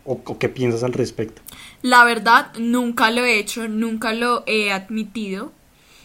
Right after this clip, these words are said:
Speaker 2: Mm, pero siento que lo que debemos hacer es no darle chance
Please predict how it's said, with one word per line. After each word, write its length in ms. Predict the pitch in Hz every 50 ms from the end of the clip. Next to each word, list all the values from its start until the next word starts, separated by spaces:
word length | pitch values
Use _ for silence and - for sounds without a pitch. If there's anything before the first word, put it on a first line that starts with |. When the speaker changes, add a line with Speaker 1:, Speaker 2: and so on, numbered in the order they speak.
| _ _ _ -
Speaker 2:
Mm, 640 | 214 226 233 233 226 220 220 214 214 214 208 208 202 190 - - _ _ _ _ _ _ _
pero 280 | - 285 277 277 269 277
siento 560 | 269 - - 277 269 262 254 254 240 240 240
que 360 | - 302 302 320 320 302 - - _ _ _ _ _ -
lo 280 | - 233 247 262 262
que 100 | 254 277
debemos 400 | 240 233 233 226 226 220 214 208 233
hacer 260 | 233 269 277 254 226
es 120 | 214 208 208
no 420 | 214 214 220 220 220 220 214 208 202
darle 640 | 190 196 233 233 226 226 220 220 220 226 226 226 - _
chance 720 | - - - 262 247 240 233 240 233 - 240 240 277 294